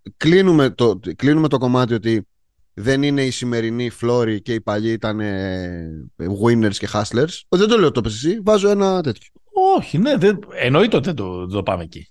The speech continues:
Speaker 1: Ε, λέμε ότι στο κομμάτι του ταλέντου έχουμε μία, ότι δεν μπορούμε ακριβώς να τα συγκρίνουμε,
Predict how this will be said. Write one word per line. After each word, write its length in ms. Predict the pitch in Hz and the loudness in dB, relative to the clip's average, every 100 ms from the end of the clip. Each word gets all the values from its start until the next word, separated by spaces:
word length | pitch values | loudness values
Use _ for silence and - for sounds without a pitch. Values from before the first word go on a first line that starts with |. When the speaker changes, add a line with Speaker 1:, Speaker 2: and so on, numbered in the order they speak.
| _ _ _ _ _ _ _ _ _ _ | _ _ _ _ _ _ _ _ _ _
Speaker 1:
Ε, 840 | 135 131 131 127 127 123 120 131 - - | 0 2 4 4 2 2 0 -4 -10 -8
λέμε 480 | 131 156 196 214 | 0 2 2 2
ότι 120 | 185 - | 0 -2
στο 120 | 156 | -4
κομμάτι 360 | 156 170 190 | -2 0 -2
του 100 | - | -2
ταλέντου 640 | 160 139 147 165 156 147 135 | -2 0 2 0 0 -2 -2
έχουμε 320 | 151 160 151 143 | -4 -4 -4 -4
μία, 360 | 147 151 135 | -2 -2 -2
ότι 320 | 127 123 127 - - | -4 -6 -10 -12 -8
δεν 200 | 143 165 | -2 2
μπορούμε 280 | 165 151 | 4 4
ακριβώς 300 | 135 123 127 | 2 0 0
να 80 | 117 | 0
τα 80 | 113 | -2
συγκρίνουμε, 760 | - 110 120 113 110 127 202 | -6 -2 2 2 2 -2 -4